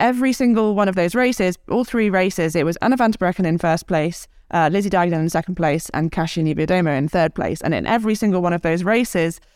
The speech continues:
the, the move went away in the same way. The three of them went away on a climb. Uh, then S D, or, well, it was Boels Dolmans at the time, uh, they won two. Van der Breggen went away. Lizzie Deignan then won the sprint. Kasia came third on the, on the podium.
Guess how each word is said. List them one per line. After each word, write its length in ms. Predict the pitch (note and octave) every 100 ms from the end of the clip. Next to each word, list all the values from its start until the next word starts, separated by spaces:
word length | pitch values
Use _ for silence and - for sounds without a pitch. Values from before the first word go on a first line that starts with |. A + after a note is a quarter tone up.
| _ _
the, 340 | F#3+ F#3 F3+ -
the 160 | D#3+ F#3+
move 440 | G3+ A#3+ A#3 G#3
went 240 | F#3+ F#3+
away 320 | E3+ E3+ E3+ E3+
in 120 | D#3+
the 80 | E3+
same 360 | - B3+ A#3+
way. 460 | F#3 F#3+ F#3 F#3 -
The 120 | F3+
three 240 | - B3+
of 100 | B3+
them 140 | G#3 F#3+
went 140 | E3+
away 200 | D3 D3
on 100 | C#3+
a 60 | C#3
climb. 540 | - G#3 G3 F#3+ F#3+ - _ - -
Uh, 320 | E3 D#3 D#3
then 360 | - D#3+ D#3 D#3
S 180 | F#3+ -
D, 220 | F3+ E3 D3+ _ -
or, 180 | E3
well, 220 | C3 D3 C3
it 40 |
was 120 | D3
Boels 220 | - C#3+
Dolmans 280 | F3 F3 F3
at 60 | D3+
the 80 | G#2+
time, 400 | G3 D#3+ D#3+ D#3+ _ -
uh, 280 | - D3 B2+
they 180 | D3+ D#3
won 260 | D#3 D3+
two. 380 | - A#3 G#3 G3+ F#3 -
Van 120 | E3
der 60 | D#3+
Breggen 240 | C3+ E3
went 180 | D3+ C#3+
away. 420 | C#3+ D3 C#3+ C#3 -
Lizzie 180 | D#3+ D#3
Deignan 300 | D3 D#3 C#3+
then 120 | D3
won 140 | C#3+ C#3
the 60 |
sprint. 360 | D3 D#3+ C#3+ -
Kasia 320 | - D3+ D3+
came 200 | - D3+
third 200 | D#3 D3
on 120 | C#3+
the, 100 | C#3+ - - -
on 120 | D3+
the 60 | D#3
podium. 460 | A3 E3 F#2+ D3+